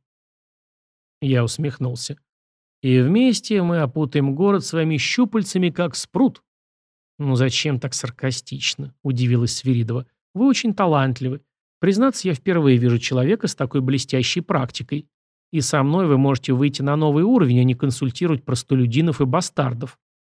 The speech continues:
Для вас откроются дороги к крупнейшим промышленникам империи, дворянским семьям и крупным гильдиям.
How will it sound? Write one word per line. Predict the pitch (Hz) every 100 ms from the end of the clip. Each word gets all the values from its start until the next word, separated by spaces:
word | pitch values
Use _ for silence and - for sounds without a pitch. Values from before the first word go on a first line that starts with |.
| -
Для | 143 143
вас | 135
откроются | 143 120 139 131 143
дороги | 139 139 143 131
к |
крупнейшим | - 143 147 147 127 143
промышленникам | 131 139 147 123 - - 139 160
империи, | 190 214 143 127 123 _ _ _
дворянским | 135 143 143 131 - 127
семьям | - 185 208 185
и | - 123
крупным | 143 139 139 151
гильдиям. | 180 254 147 135 135